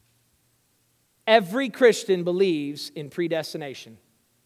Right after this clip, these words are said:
Every Christian believes in predestination. Two words, pre, before, destiny, where you're gonna end up. That means God determined where you're gonna end up before. Every Christian believes in that.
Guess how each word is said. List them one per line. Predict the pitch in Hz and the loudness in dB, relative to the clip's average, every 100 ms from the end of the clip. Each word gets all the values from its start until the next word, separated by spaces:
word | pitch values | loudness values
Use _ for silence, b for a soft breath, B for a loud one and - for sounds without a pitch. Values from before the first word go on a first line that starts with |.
| _ _ _ _ _ _ b b b b 247 | _ _ _ _ _ _ b b b b 6
Every | 285 269 294 294 | 8 8 4 0
Christian | 285 285 - 226 214 | -2 -4 -2 -2 0
believes | 214 220 175 | 2 2 0
in | 190 | -4
predestination. | 208 202 190 - 190 170 151 | -4 -2 -2 -2 -6 -6 -10
Two | 143 226 | -10 -6
words, | 240 202 160 147 | -2 0 0 -4
pre, | - 226 247 247 | -6 -6 -4 -8
before, | 196 - 190 175 | -10 -6 -4 -4
destiny, | 151 214 214 226 240 | 0 -2 -2 -8 -10
where | 254 180 | -6 -6
you're | 175 | -4
gonna | 185 | -6
end | 190 196 170 | -8 -6 -6
up. | 135 - b b b | -6 -10 b b b
That | 170 233 | -2 0
means | 226 202 | -2 -4
God | 139 180 220 | -2 0 0
determined | 269 - 208 202 180 | -2 -8 -6 -4 -4
where | 160 | -4
you're | 160 208 | -2 -4
gonna | 240 | -4
end | 226 226 170 | -6 -6 -4
up | 160 180 | -4 -4
before. | 202 - 370 117 - _ _ _ _ _ _ _ _ _ _ _ _ b b b | -10 -6 -6 -6 -12 _ _ _ _ _ _ _ _ _ _ _ _ b b b
Every | 214 208 294 | 0 0 0
Christian | 269 294 262 - 247 | -4 -4 -4 -4 0
believes | 220 220 240 202 | 0 0 -4 -4
in | 185 165 | -6 -6
that. | 151 175 | -6 -6